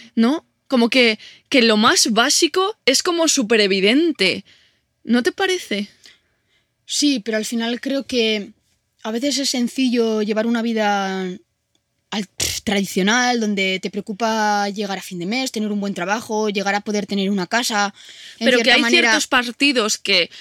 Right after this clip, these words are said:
Speaker 1: encima, pues, han dado un subidón importante o han bajado, pero que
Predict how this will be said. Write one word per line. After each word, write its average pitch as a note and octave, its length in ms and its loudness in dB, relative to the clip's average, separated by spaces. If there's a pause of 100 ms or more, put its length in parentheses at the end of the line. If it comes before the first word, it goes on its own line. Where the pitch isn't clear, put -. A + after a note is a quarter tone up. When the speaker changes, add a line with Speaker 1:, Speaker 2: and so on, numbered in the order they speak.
(120)
Speaker 1:
encima, A#3 500 0
pues, F3 180 -4
han G#3 180 -2
dado G3+ 380 -2
un G3+ 200 -2
subidón F3+ 360 -4
importante A3 640 -2
o D#3+ 260 0
han D3+ 140 -4
bajado, A3 500 0 (220)
pero G#3 200 0
que F#3+ 300 2